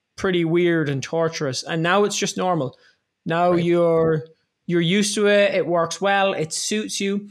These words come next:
Speaker 1: And for me, it always suited me because it was like a double barrel thing. It was like, "Well, I don't even have to worry about breakfast. I don't have to worry about food. I can wake up and I can get straight into my laptop."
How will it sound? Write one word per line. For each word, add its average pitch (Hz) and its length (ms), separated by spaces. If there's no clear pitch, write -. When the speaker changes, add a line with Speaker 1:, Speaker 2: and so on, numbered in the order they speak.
Speaker 1:
And 190 160
for 190 120
me, 202 500
it 196 120
always 196 280
suited 196 300
me 170 180
because 160 600
it 190 120
was 160 160
like 175 160
a 165 60
double 165 320
barrel 160 320
thing. 156 200
It 151 60
was - 140
like, 156 160
"Well, 180 320
I 190 80
don't 294 180
even 269 180
have 233 180
to 185 100
worry 180 360
about 156 280
breakfast. 151 500
I 175 40
don't 214 120
have 240 100
to 214 80
worry 185 240
about 156 200
food. 143 360
I 185 120
can 254 160
wake 247 260
up 185 300
and 170 120
I 160 60
can 160 160
get 160 180
straight 190 340
into 208 200
my 165 120
laptop." 160 520